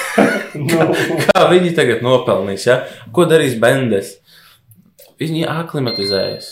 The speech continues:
Speaker 1: Es jau
Speaker 2: Viņas,
Speaker 1: iepazu-, mēs
Speaker 2: viņiem
Speaker 1: pēd-
Speaker 2: ir programmēti, <laughs> viņi var sākt.
Speaker 1: Pēdējais rauns mums ir brīvā runa vienkārši tāda.
Speaker 2: Īstenībā,
Speaker 1: Jā,
Speaker 2: man liekas, šitā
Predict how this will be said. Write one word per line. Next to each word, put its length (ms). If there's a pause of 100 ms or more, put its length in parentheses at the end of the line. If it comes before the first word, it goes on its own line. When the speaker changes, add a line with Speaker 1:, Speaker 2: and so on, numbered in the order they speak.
(160)
Speaker 1:
Es 240
jau 60
Speaker 2:
Viņas, 140
Speaker 1:
iepazu-, 320
mēs 180
Speaker 2:
viņiem 140
Speaker 1:
pēd- 160
Speaker 2:
ir 140
programmēti, 640
<laughs> 40
viņi 200
var 80
sākt. 480 (300)
Speaker 1:
Pēdējais 520
rauns 240
mums 160
ir 80
brīvā 400
runa 240
vienkārši 460
tāda. 260
Speaker 2:
Īstenībā, 320
Speaker 1:
Jā, 60
Speaker 2:
man 160
liekas, 100
šitā 240